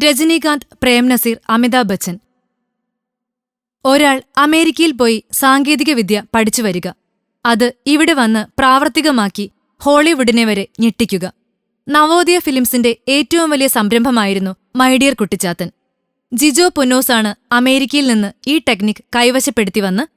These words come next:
ഇന്ത്യൻ സിനിമയെ ലോകത്തിനു മുന്നിൽ അവതരിപ്പിച്ച് വിസ്മയം തീർത്തത്. വലിയ താരങ്ങളില്ലാതെയാണ് My Dear കുട്ടിച്ചാത്തൻ ഒരുങ്ങിയത്. എന്നാൽ കുട്ടിച്ചാത്തന്റെ ഇൻട്രൊഡക്ഷനിൽ പ്രത്യക്ഷപ്പെട്ടത് പ്രേം നസീർ, രജനീകാന്ത്, അമിതാഭ് ബച്ചൻ, ചിരഞ്ജീവി,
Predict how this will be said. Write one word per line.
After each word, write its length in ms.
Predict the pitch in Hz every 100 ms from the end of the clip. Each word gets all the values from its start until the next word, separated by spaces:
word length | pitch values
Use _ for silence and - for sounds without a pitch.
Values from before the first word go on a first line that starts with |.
| _ _ -
ഇന്ത്യൻ 320 | 294 302 330
സിനിമയെ 440 | 277 233 226 208 -
ലോകത്തിനു 480 | 233 254 262 262 285
മുന്നിൽ 280 | 247 214 196 -
അവതരിപ്പിച്ച് 640 | 214 208 220 208 202 190 -
വിസ്മയം 400 | 214 - 254 240
തീർത്തത്. 400 | 202 170 170 185 _ _ _ _ _ _ -
വലിയ 300 | 285 302 349
താരങ്ങളില്ലാതെയാണ് 1080 | 349 262 247 277 294 233 233 247 247 208 190 _ 226
My 180 | 233 247
Dear 140 | 277
കുട്ടിച്ചാത്തൻ 520 | 226 196 214 196 180 -
ഒരുങ്ങിയത്. 480 | 214 196 196 175 165 _ _ _ _ _ -
എന്നാൽ 320 | 277 285 262 - -
കുട്ടിച്ചാത്തന്റെ 580 | 302 - 339 330 320 311
ഇൻട്രൊഡക്ഷനിൽ 560 | 240 254 254 247 226 -
പ്രത്യക്ഷപ്പെട്ടത് 680 | 220 226 254 220 196 185 - _ _ _ 254
പ്രേം 240 | 247 247
നസീർ, 320 | 254 247 226 _ 240
രജനീകാന്ത്, 640 | 247 262 262 233 208 - _ 247
അമിതാഭ് 400 | 262 254 294 226
ബച്ചൻ, 280 | 208 196 - _ -
ചിരഞ്ജീവി, 680 | 269 269 277 262 233 202